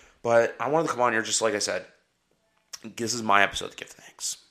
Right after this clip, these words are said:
I'm a part of episode one hundred. My role in it is gonna be not this. My, I'm gonna say thanks once again in that episode, 'cause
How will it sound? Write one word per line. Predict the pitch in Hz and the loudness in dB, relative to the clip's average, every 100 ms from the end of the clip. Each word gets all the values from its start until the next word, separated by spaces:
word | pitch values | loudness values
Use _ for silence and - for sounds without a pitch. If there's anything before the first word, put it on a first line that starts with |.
| _ _ _ _ | _ _ _ _
I'm | 107 107 | 0 2
a | 113 | 2
part | 117 113 | 4 6
of | 107 | 4
episode | - 110 | 2 -2
one | 104 101 | -2 -2
hundred. | 101 101 101 104 101 | -2 0 -2 -2 -4
My | 101 | -2
role | 101 101 101 | 2 4 4
in | 101 | 2
it | 101 | -2
is | 101 | -4
gonna | - 101 98 | -8 -8 -6
be | 104 98 - - _ _ _ _ | -6 -8 -12 -20 _ _ _ _
not | - 104 104 - | -8 -2 0 0
this. | 101 107 - - | -2 -2 -4 -6
My, | 98 92 - | -6 -6 -2
I'm | 98 107 | -2 -2
gonna | 123 | -4
say | 127 120 | -2 -2
thanks | 117 110 - | 0 -2 -4
once | 104 - | -6 -4
again | 101 | -4
in | 92 | -2
that | 90 | -4
episode, | - 92 | -4 -8
'cause | 98 | -10